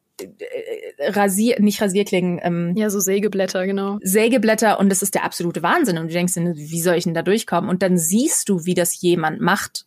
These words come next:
Speaker 1: zum Beispiel ein Speedrunner. Und das ist einfach nur, es ist Chefskiss. <laughs> Aber wir haben jetzt schon super viel über die Mechanik gesprochen.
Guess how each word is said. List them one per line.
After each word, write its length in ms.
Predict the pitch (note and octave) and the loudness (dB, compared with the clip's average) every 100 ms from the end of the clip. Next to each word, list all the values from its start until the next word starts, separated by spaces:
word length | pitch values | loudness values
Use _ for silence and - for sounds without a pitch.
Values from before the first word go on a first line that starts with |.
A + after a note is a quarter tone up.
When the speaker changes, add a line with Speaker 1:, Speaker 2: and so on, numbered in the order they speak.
| - | -10
Speaker 1:
zum 140 | - | -4
Beispiel 280 | D#3+ - F3 | -4 -2 -4
ein 60 | E3+ | -2
Speedrunner. 540 | - A3 F3 F3 E3+ | -2 -2 0 0 0
Und 120 | E3 | -2
das 100 | E3+ | -4
ist 160 | - - | -4 -2
einfach 360 | G3 G#3+ G3+ | 0 0 0
nur, 360 | G3 G3 G#3+ A3 _ - - _ _ _ - | 2 4 4 0 _ -14 -14 _ _ _ -16
es 120 | - | -8
ist 300 | - - - | -6 -4 -6
Chefskiss. 800 | - - A3+ - - F3 - - F#3 C4+ - | -8 -2 -2 -2 -8 -6 -4 -4 -2 -2 -2
<laughs> 1200 | C#4 A3+ A3 _ - - - - - - - - - | -2 -2 -6 _ -8 -6 -8 -12 -20 -12 -10 -6 0
Aber 180 | A#3 | 2
wir 120 | A3+ C4+ | 2 2
haben 100 | G4+ | 2
jetzt 140 | G4 | 0
schon 140 | C#4 A3+ | 2 2
super 280 | C4 - D4 | 2 0 0
viel 220 | C#4 C4+ | 0 0
über 100 | A3+ | 2
die 80 | G3+ | 2
Mechanik 520 | F#3+ A#3+ G3 A#3+ F3+ | 2 2 2 2 0
gesprochen. 680 | F#3 - F3 A3 A#3+ A#3+ | -2 -2 -2 2 0 -2